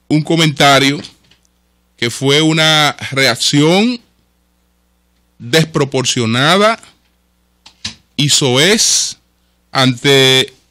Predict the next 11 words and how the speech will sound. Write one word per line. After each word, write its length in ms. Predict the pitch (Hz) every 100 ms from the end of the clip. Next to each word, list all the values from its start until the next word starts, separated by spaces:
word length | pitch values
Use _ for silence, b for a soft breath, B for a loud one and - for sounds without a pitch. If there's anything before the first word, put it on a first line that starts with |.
| _ -
unas 280 | 180 196 185
declaraciones 800 | 165 156 151 139 160 165 156
que 120 | - 127
había 200 | 139 156
emitido 540 | 147 131 135 123 135 - _ _ _ _ _ _ _ -
el 180 | 120
doctor 680 | 117 113 - - 175 160 127 _ _ _ _ _ _
Rafael 640 | 120 123 131 139 160 135 -
Molina 360 | 117 120 151
Morillo, 500 | 165 185 202 180 185 - _ _ _ _ _ _ _
eh, 400 | 120 117 120 120